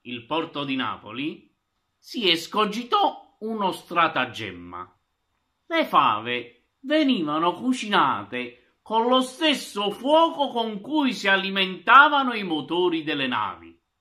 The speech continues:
Quindi, se la nave camminava, la fava si cuoceva, ovvero si viaggiava e si mangiava, e quindi tutto andava bene.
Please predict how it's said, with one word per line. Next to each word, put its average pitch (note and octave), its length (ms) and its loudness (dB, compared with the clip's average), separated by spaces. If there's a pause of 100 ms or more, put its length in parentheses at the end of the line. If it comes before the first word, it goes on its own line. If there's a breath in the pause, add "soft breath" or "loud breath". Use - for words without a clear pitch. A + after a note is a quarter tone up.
(260)
Quindi, D#3 840 -2 (540)
se - 240 -12
la G#3 160 6
nave A#3 320 4
camminava, D3+ 960 0 (340)
la A#3+ 280 0
fava A#3+ 340 8
si F#3+ 160 -6
cuoceva, F3+ 680 -6 (720)
ovvero F#3+ 880 2 (200)
si - 280 -16
viaggiava C#4 1080 -4
e B3 120 -12
si A3+ 220 -14
mangiava, A#2+ 800 -6 (220 soft breath)
e B3 200 -2
quindi C4 460 -4
tutto E3+ 380 -8
andava C3 380 0
bene. F#2+ 540 -12